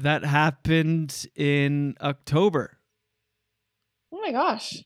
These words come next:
Speaker 1: Yeah. I have, um, I, uh,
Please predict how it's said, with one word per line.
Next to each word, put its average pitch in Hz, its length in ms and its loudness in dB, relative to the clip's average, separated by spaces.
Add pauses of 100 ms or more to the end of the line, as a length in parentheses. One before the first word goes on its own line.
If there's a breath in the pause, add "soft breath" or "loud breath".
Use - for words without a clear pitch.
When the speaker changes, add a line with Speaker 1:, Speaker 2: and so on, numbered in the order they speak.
Speaker 1:
Yeah. 151 600 2 (1300)
I 120 80 0
have, 139 340 2
um, 127 500 0 (1600 soft breath)
I, 117 320 -2
uh, 71 1800 -6